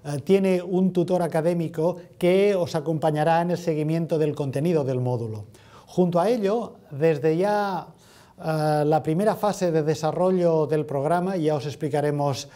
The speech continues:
eh, cómo lo sistematizaremos, se estructurará el estudio de la tesis final del máster.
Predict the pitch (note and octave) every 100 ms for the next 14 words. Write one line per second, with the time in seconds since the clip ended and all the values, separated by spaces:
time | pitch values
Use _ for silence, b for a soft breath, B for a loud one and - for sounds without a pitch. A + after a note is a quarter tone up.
0 | B C#3+ C#3 B2+ E3 D#3 D3 D#3 - C#3+
1 | C3+ C#3+ C3 D#3 D3+ E3+ - B B -
2 | - G#3 A3 A3+ - F#3+ F3 F3+ E3+ E3+
3 | F#3+ G3+ G3 B B - F3+ F#3+ G#3+ G3+
4 | G3+ - G3+ G3+ G3+ G3+ F3+ E3 D#3+ F#3
5 | G3+ F#3+ F#3 D3+ D#3 E3 D3+ B2 B2+ A#2+
6 | - G#2+